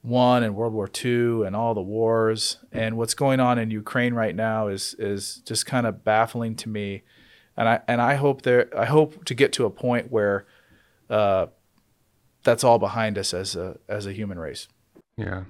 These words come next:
Speaker 2: that's beautifully said, man. Thank you for sharing that for sure. Are you originally from Nebraska? Is that where you're originally from?
Speaker 1: I am. Lincoln, Nebraska.
Speaker 2: Corn-, Cornhuskers fan?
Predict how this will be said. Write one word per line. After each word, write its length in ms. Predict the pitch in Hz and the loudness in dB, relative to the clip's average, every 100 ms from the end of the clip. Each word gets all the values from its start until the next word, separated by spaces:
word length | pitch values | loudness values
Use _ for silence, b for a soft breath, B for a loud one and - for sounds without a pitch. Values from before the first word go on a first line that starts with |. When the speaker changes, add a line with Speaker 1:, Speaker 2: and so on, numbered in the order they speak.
| _ - | _ -4
Speaker 2:
that's 220 | 120 - | -4 -4
beautifully 420 | - 123 110 104 | -2 -2 0 -4
said, 320 | - 110 104 | -2 0 0
man. 160 | 101 95 | -2 -2
Thank 220 | - 110 | -2 -4
you 60 | 101 | -4
for 140 | - | -6
sharing 380 | 95 104 104 104 | -4 0 0 0
that 140 | 95 | -2
for 120 | - | -4
sure. 300 | - - 120 B B | -4 0 0 B B
Are 100 | 147 | 4
you 120 | 175 | 6
originally 360 | 185 180 185 185 | 6 4 4 2
from 240 | - 170 | 2 2
Nebraska? 640 | 143 120 117 151 - 208 190 | 4 4 2 2 0 0 0
Is 120 | 131 | 0
that 80 | 135 | 2
where 100 | 135 | 2
you're 80 | 131 | 2
originally 320 | 131 127 123 | 2 0 0
from? 240 | - 147 - _ _ _ _ | 0 -4 -4 _ _ _ _
Speaker 1:
I 120 | 120 | 2
am. 220 | 123 147 127 _ - | 4 2 -2 _ -8
Lincoln, 280 | 120 131 | -4 -2
Nebraska. 580 | 131 127 117 - - 107 - _ _ _ _ | 0 2 0 -2 -6 -8 -12 _ _ _ _
Speaker 2:
Corn-, 300 | - 139 143 | 2 4 4
Cornhuskers 560 | - 147 143 151 160 151 | 2 2 2 2 -2 0
fan? 300 | 175 180 | 0 0